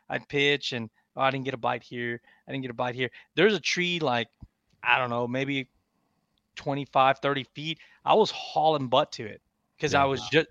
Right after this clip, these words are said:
Speaker 1: every time, every little tree, I was making sure that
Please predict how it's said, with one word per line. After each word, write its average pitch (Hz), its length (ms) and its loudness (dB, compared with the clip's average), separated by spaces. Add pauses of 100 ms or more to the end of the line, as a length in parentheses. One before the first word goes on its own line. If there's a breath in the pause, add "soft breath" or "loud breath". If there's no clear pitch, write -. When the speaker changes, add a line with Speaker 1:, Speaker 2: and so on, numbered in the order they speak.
(100)
Speaker 1:
every 185 320 4
time, 160 500 4
every 151 280 0
little 160 240 2
tree, 135 380 -2
I 127 160 4
was 123 260 -4 (380 soft breath)
making 147 300 -4
sure 151 280 0
that 120 200 -2